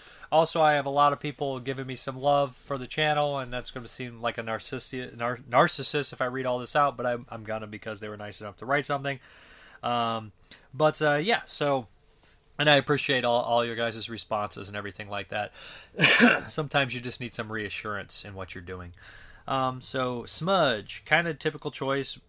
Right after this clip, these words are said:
I'm sure, but my favorite true crime, um, based film would have to be Goodfellas.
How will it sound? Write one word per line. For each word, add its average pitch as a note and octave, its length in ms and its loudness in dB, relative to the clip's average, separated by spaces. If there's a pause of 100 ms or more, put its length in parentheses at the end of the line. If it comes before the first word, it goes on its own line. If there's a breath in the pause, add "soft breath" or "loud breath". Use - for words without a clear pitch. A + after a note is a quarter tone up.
(140)
I'm B2 140 -6
sure, C3+ 240 -4
but C3 120 -6
my B2+ 120 0
favorite C3 240 -4
true C3 160 -8
crime, B2+ 560 -4 (240)
um, G#2+ 400 -4 (120)
based B2 300 -4
film A#2 200 -4
would A2 180 -8
have A2 100 -6
to A#2+ 60 -16
be B2+ 100 -10
Goodfellas. - 500 -8